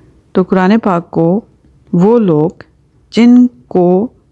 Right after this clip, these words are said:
अल्लाह ताला ने किताब अता की और वो उसको पढ़ते हैं जैसे कि उसको पढ़ने का हक़ है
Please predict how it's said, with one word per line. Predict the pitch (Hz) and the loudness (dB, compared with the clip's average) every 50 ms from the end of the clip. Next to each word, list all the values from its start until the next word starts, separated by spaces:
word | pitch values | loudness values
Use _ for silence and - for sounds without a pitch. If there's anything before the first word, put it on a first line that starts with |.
| _ _ _ _ _ _ - | _ _ _ _ _ _ -6
अल्लाह | 170 175 175 185 190 | -4 -2 -2 -2 -2
ताला | 190 180 170 156 151 151 | -2 -2 -2 0 0 0
ने | 151 147 147 - - - - - | 0 0 0 -2 -2 -4 -6 -8
किताब | 180 - 175 165 160 160 160 175 - _ _ _ _ _ _ _ _ _ _ _ _ _ _ _ - | -6 -4 -2 -2 -2 -4 -6 -8 -14 _ _ _ _ _ _ _ _ _ _ _ _ _ _ _ -10
अता | 180 170 - 185 180 196 | -8 -6 -4 -4 -4 -4
की | 202 - - - 165 156 147 | -4 -6 -4 -2 0 0 0
और | - - 165 | 0 -2 -2
वो | 165 180 196 | 0 0 0
उसको | 208 196 - - - 190 185 185 | -2 -2 -4 -4 -2 -2 0 -2
पढ़ते | - - _ _ _ - 175 170 170 - - 220 226 | -2 -6 _ _ _ -8 -8 -8 -6 -6 -2 0 0
हैं | 220 196 185 160 151 - - _ _ _ _ _ _ _ _ _ - | 2 2 2 2 0 -2 -6 _ _ _ _ _ _ _ _ _ -6
जैसे | 180 180 175 - 196 | -4 -4 -2 -4 -4
कि | - 196 | -2 -2
उसको | 185 - - - 180 | -4 -4 -4 -6 -6
पढ़ने | - 170 165 160 175 180 | -4 -4 -2 0 0 0
का | 170 - 165 | 0 -2 -6
हक़ | 151 - - 175 196 196 - | -6 -4 -4 -6 -6 -6 -6
है | - 180 160 151 139 165 - | -6 -4 -4 -4 -4 -6 -10